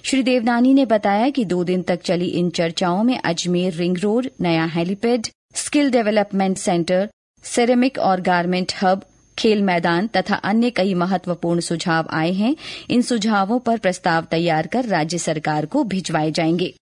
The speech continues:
प्रदेश भर में तेज सर्दी का दौर जारी है। घने कोहरे की वजह से जनजीवन पर भी असर देखा जा रहा है। राजधानी जयपुर सहित ग्रामीण इलाकों में मावठ का दौर एक बार फिर से शुरू हुआ। रात को जिले के कई इलाकों में हल्की मावठ होने से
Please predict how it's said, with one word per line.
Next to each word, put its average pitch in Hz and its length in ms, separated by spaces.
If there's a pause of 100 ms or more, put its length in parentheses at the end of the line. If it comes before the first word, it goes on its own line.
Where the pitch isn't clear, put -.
(220)
प्रदेश 302 340
भर 285 240
में 302 160
तेज 240 400
सर्दी 220 420
का 208 140
दौर 180 300
जारी 185 340
है। 247 180
घने 202 320
कोहरे 185 320
की 190 140
वजह 175 340
से 214 180
जनजीवन 170 520
पर 170 220
भी 160 160
असर 165 300
देखा 165 340
जा 180 160
रहा 185 280
है। 240 200 (400)
राजधानी 233 560
जयपुर 214 340
सहित 214 340
ग्रामीण 180 480
इलाकों 175 520
में 180 200 (340)
मावठ 226 400
का 196 140
दौर 170 320
एक 165 280
बार 170 240 (100)
फिर 254 160
से 180 180
शुरू 156 280
हुआ। 151 260 (360)
रात 214 300
को 226 220
जिले 185 280
के 185 140
कई 175 220
इलाकों 170 580
में 240 180
हल्की 175 340
मावठ 175 560
होने 202 200
से 226 240